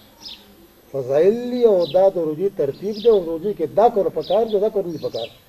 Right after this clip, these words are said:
دې له موږ ضرور کړو. موږ پوښتنه کوي، یوه بله خبره پکې بله هم زه تاسو ته عرض هم دي. زه الله دې موږ نه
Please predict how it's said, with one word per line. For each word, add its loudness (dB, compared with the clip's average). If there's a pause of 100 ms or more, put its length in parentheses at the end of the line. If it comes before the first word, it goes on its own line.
(360)
دې 6
له 6
موږ -6
ضرور 0
کړو. -12 (460)
موږ -4
پوښتنه -6
کوي، -2
یوه 4
بله 0
خبره -4
پکې -4
بله 0
هم -6
زه -2 (120)
تاسو -4
ته -2
عرض -4
هم -8
دي. -8 (1200)
زه 2 (1000)
الله -2
دې -2
موږ -8
نه -6